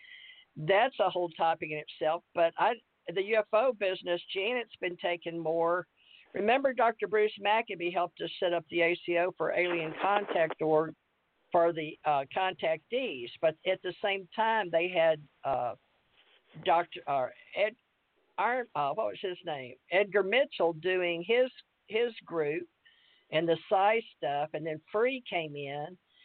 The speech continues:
and then that guy, uh, Hernandez, Ray Hernandez took over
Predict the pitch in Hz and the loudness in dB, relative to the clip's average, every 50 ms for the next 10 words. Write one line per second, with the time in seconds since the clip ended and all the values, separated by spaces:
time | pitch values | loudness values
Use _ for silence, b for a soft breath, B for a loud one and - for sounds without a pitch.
0 | b b b - - 170 180 185 180 180 175 175 170 160 160 165 165 160 - - | b b b -2 2 4 4 4 6 6 6 6 4 4 4 2 2 2 0 0
1 | 175 160 165 160 156 156 156 - _ - 131 123 123 113 - - _ _ _ _ | 2 2 4 4 2 0 -2 -8 _ -2 -2 0 0 -2 -4 -6 _ _ _ _
2 | _ _ _ _ _ _ - - - 190 175 170 170 185 208 247 262 240 208 147 | _ _ _ _ _ _ -12 -8 -4 -2 -2 0 0 0 0 0 0 -2 -4 -6
3 | 123 110 - 90 - - - - - _ - 147 180 190 208 220 202 214 202 175 | -8 -8 -10 -12 -12 -12 -12 -12 -14 _ -6 0 2 4 4 4 2 0 0 0
4 | 175 208 233 247 233 202 165 160 160 - _ - 196 175 - 185 170 170 - 151 | 0 0 0 0 0 -2 -4 -4 -6 -8 _ -6 -6 -2 2 2 2 2 2 -2
5 | 147 | -10